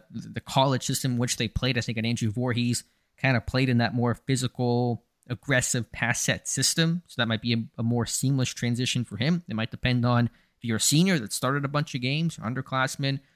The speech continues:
I do think one thing that will help is the, the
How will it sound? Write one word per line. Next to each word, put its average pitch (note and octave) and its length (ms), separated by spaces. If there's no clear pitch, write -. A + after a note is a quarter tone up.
I D3+ 80
do F#3+ 160
think F#3+ 240
one D#3 160
thing E3 160
that C#3+ 140
will A2+ 120
help C3 320
is A#2 300
the, C#3 300
the C#3 340